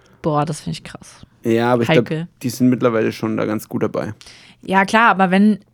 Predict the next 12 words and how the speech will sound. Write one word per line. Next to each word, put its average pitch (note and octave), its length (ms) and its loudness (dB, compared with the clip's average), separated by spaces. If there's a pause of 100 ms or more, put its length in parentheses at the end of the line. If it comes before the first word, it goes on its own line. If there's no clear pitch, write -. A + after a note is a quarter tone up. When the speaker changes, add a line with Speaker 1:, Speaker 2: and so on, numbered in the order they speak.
(200)
Speaker 1:
da F#3+ 300 2
einer A#3 320 2
mal A3+ 180 6
einen A3+ 80 6
schlechten, G#3+ 480 0 (120)
mit G#3+ 100 4
dem G#3+ 140 8
falschen A3+ 500 0
Fuß - 240 -2
aufgestanden E3+ 560 2
<laughs> - 600 0
ist, G#3+ 220 -4